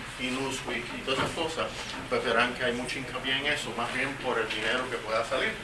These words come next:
Porque obviamente si encuentras el cancer stem cells y encuentras la manera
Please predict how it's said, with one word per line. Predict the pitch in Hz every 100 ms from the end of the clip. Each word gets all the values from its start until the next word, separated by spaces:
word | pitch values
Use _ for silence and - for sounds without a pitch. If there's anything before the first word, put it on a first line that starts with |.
| - - - - - -
Porque | - 120
obviamente | 139 139 151 151
si | -
encuentras | 120 120 143 143 135 117
el | 117
cancer | 135 131 156
stem | 143 175 156 -
cells | 110 - 104 - - - - -
y | -
encuentras | 104 123 117 135
la | 135
manera | 127 127 131 135 131